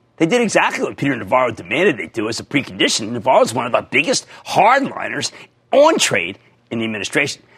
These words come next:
China's also touting a bogus lifting of the poultry ban of ours, but they promised to do that before and never followed through with it. Thanks for nothing. Why do so many people doubt that we're actually making real progress in the trade talks? There are good reasons.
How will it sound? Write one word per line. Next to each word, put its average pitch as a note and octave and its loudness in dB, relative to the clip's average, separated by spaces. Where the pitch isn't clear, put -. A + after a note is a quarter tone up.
China's D4+ 4
also F3 2
touting C#3+ 0
a A#2 -6
bogus C#3+ 0
lifting B2+ -4
of F#2+ -16
the G2+ -10
poultry D#3 0
ban F2+ -4
of - -10
ours, F#2+ -2
but - 2
they F3+ 4
promised E3 0
to C3+ -8
do D3+ 4
that B2+ 0
before C#3+ 2
and A2 -4
never G2+ 0
followed F2+ 0
through C3 0
with G2+ -8
it. - -20
Thanks - -2
for - -10
nothing. - -2
Why C4+ 4
do F4+ -2
so - 2
many B2 0
people G#2 -8
doubt F#2+ -2
that G#2 -6
we're F#2 -6
actually F2 -4
making F#2+ -8
real F#2 -8
progress F#2+ -4
in G#2+ -16
the F#2+ -16
trade G2 -10
talks? A2 -4
There C4+ -2
are D#4 0
good B3 -4
reasons. D#4+ -2